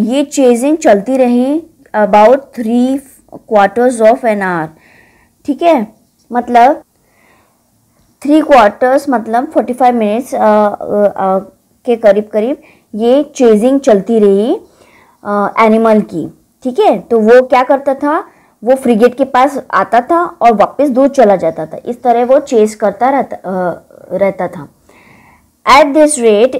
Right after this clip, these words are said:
it was obvious that we, we would never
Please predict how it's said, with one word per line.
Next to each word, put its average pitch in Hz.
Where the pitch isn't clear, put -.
it 233
was 226
obvious 233
that 226
we, 214
we 226
would 247
never 220